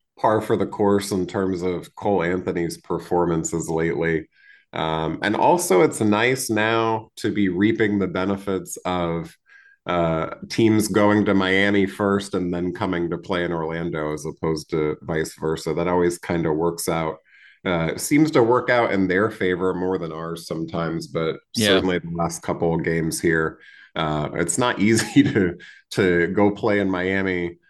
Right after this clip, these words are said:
Speaker 1: uh, especially when, you know, Knicks, Nets, and Heat are all kind of jostling for playoff position in the same, uh, place right there.
Speaker 2: Oh, yeah.
Speaker 1: Um,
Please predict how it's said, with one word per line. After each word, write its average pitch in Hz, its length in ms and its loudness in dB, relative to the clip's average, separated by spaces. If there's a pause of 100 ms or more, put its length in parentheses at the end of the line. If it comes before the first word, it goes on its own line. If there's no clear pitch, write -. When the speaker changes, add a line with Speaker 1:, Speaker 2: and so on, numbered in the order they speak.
(140)
Speaker 1:
uh, 87 180 0
especially 123 460 2
when, 92 480 0
you 92 140 -2
know, 78 280 -4 (580)
Knicks, 113 540 2
Nets, 101 400 4
and 92 220 0
Heat 98 360 0
are 87 220 0
all 85 160 -2
kind 87 280 -6
of 82 220 -8 (140)
jostling 82 680 -2
for 85 220 -6
playoff 80 420 -2
position 82 460 -2
in 78 100 -4
the 78 60 -4
same, 80 400 -4 (580)
uh, 78 280 -2
place 95 400 0
right 80 220 -2
there. 80 440 -2
Speaker 2:
Oh, 151 140 2
yeah. 147 200 2
Speaker 1:
Um, - 120 -8